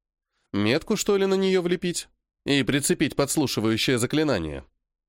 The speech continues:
Зачем, не в курсе? Не, она в дверь потыкалась, побухтела совсем тихо и вернулась к себе. Не знаешь, она ни с кем не встречается в школе? Официально нет.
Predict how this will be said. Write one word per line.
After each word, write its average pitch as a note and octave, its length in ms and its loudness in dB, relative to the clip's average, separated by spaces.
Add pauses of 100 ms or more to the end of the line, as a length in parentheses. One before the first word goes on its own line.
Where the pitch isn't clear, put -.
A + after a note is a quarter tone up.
(720)
Зачем, A#2 580 0
не A#2 80 0
в - 60 -16
курсе? - 320 -2 (540)
Не, A3 400 0 (280)
она F#3 320 2
в A#2+ 60 -4
дверь D3 240 2
потыкалась, F#3 580 0
побухтела G3+ 600 0
совсем E3+ 360 0
тихо E3 380 0
и A#3+ 120 0
вернулась C#3+ 460 0
к - 60 -8
себе. G2 340 -2 (1300)
Не G2 300 0
знаешь, C3 440 0
она A2+ 160 0
ни A2 120 0
с G#2 80 -2
кем G#3 220 0
не A#2 100 2
встречается A2+ 600 -2
в - 40 -6
школе? E2 300 -4 (600)
Официально F#3 580 0
нет. A2+ 340 0